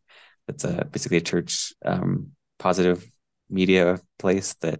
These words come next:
kind of does independent journalism. Um, and they, or, they talked to two temple architects that came down to Lima to kind of, uh, present the temple. Um, at the time, the guy said that the Black Moroni was because there wasn't gonna be a tower on the temple.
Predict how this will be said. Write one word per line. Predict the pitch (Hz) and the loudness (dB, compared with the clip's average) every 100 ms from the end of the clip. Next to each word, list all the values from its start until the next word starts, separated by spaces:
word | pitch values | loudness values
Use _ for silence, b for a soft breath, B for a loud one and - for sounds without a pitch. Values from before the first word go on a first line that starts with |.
| - | -6
kind | - 85 | -4 0
of | |
does | 82 90 | 0 0
independent | 87 87 87 - - | -2 -2 -4 -4 -8
journalism. | - 87 90 90 90 92 B B B B B _ | -4 -2 -2 -2 -4 -6 B B B B B _
Um, | 92 82 82 80 85 - _ B B | 2 4 4 2 -4 -10 _ B B
and | - 95 | 2 6
they, | 90 | 6
or, | 98 90 | 6 6
they | 92 | 4
talked | 87 92 - | 4 0 0
to | 92 90 87 85 | 0 0 -2 -4
two | - 95 90 90 85 - | 0 2 4 2 -2 -6
temple | 87 82 | -4 0
architects | 85 - 92 - | 0 -2 -6 -6
that | - - | -12 -8
came | - 90 87 90 - _ - | -4 -2 -2 -6 -14 _ -2
down | 95 | 2
to | 90 | 4
Lima | 90 92 90 | 4 4 2
to | 87 | 0
kind | - 87 | -2 0
of, | 87 | 2
uh, | 85 - _ _ _ _ | 0 -4 _ _ _ _
present | 101 92 | 0 2
the | - | 0
temple. | 87 90 107 110 B B B B - - | -2 -2 -2 -4 B B B B -8 0
Um, | 107 | 4
at | 101 | 4
the | 101 | 2
time, | - 113 117 | 2 4 6
the | 107 | 6
guy | 101 98 | 6 6
said | 95 - 101 92 | 4 2 2 2
that | 85 - | -2 0
the | 90 | 2
Black | 95 101 | 2 0
Moroni | 92 92 92 | -2 0 0
was | 90 90 87 | 0 0 -2
because | - - - 104 95 | -10 -10 0 0 2
there | 90 | 2
wasn't | 90 87 - | 2 -2 -2
gonna | 92 | -2
be | 82 | -2
a | |
tower | 78 90 98 | 0 2 4
on | 110 | 4
the | 107 | 2
temple. | 120 131 131 | 0 0 -2